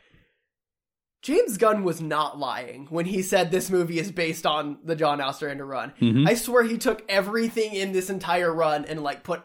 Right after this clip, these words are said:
Speaker 1: all of it somehow into this, <laughs> into this thing.
Speaker 2: <laughs> Love it.
Speaker 1: I can't wait till we get to Starro. I don't know if it's gonna happen, but, like,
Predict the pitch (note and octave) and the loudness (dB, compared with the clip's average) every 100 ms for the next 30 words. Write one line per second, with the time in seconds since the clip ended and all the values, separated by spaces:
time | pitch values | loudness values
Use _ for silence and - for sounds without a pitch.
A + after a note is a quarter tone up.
0 | _ G3 G3 G#3 G3+ F3+ F3+ - G3+ F3 | _ 4 6 8 6 0 -4 -2 -2 0
1 | E3+ E3 D3+ D3 C#3+ C#3 D3+ - - D3 | 2 0 0 -2 -4 -4 -4 -4 -6 -4
2 | - - F#3+ D#3 E3 D#3 D#3+ D3+ F3 C4+ | -2 0 2 2 4 2 2 0 2 2
3 | G#3 - G#2 G2+ - - F#3 A3 F3+ E3 | 2 2 2 2 0 -4 -4 0 2 2
4 | E3 D3+ D3+ D3 D#3 C#3+ C3 C#3 A#2+ D#3 | 0 -4 -8 -10 -10 -8 -6 -6 -8 -2
5 | G3 G3 F3+ F3 F3 E3 F3+ D#3+ D3+ D#3+ | 0 2 4 4 2 0 0 0 0 0
6 | F#3+ F3 E3+ D3 D3+ D3 | -2 0 0 0 -2 -2